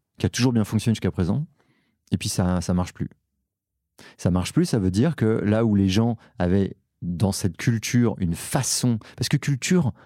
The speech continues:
c'est pas, la culture, c'est de se retrouver le jeudi soir à un after work, et le... c'est pas ça la culture. La culture, c'est comment tu résous tes crises, comment tu prends tes décisions, comment tu accueilles les gens, comment tu te sépares des gens. Tout ça, c'est la culture. Et, et tu as donc un problème client, par exemple,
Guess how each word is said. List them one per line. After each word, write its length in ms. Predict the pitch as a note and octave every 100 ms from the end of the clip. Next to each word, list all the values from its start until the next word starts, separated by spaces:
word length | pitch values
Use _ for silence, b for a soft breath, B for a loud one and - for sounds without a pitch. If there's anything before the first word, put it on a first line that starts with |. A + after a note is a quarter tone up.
| b
c'est 240 | - - B2+
pas, 340 | - D3 E3+ B B B
la 120 | A#2+
culture, 320 | - C3+ -
c'est 120 | F3 A#2+
de 60 |
se 80 | -
retrouver 420 | - B2+ A#2 C3+
le 100 | A#2+
jeudi 260 | G#2+ A2+ A2
soir 200 | - A#2+
à 40 |
un 80 | G2+
after 240 | F2+ -
work, 440 | G#2 A2 B2 C#3 -
et 60 | G2
le... 100 | -
c'est 200 | - -
pas 160 | - C#3+
ça 240 | - D#3
la 100 | B2
culture. 400 | F#2 - - D#2 D#2+ b b b b -
La 100 | G2
culture, 540 | - A#2 - D3+ D#3+
c'est 120 | -
comment 300 | - A2+ A2+
tu 140 | A#2+ G#2+
résous 320 | G2+ F#2+ G2+
tes 120 | A2+
crises, 440 | - B2+ A2 E2+ -
comment 200 | G#2 F#2+
tu 120 | -
prends 200 | - G#2
tes 120 | F2+
décisions, 680 | E2 F#2 - - G2+ G#2+ G2 B B
comment 200 | - F#2+
tu 160 | G2 G2+
accueilles 320 | F2 - G#2+
les 160 | G#2+ A2+
gens, 240 | A2+ G#2 b b
comment 200 | A2+ A#2
tu 140 | A#2+ -
te 100 | G#2+
sépares 540 | - B2+ - C3+ A2
des 140 | G2+
gens. 180 | F#2+ F#2+ B B _
Tout 140 | C#3+
ça, 240 | - A#3+ G#3+
c'est 160 | -
la 80 | F2+
culture. 400 | - E2 - D#2 - B B B -
Et, 260 | A#2+ A#2 A2
et 80 |
tu 220 | - - B2
as 60 |
donc 200 | A#2+ A#2
un 180 | G#2 F#2+
problème 300 | G2+ A2+ G2
client, 280 | - A2+ A2
par 240 | - D#2+
exemple, 420 | F2+ C3+ F#3+ -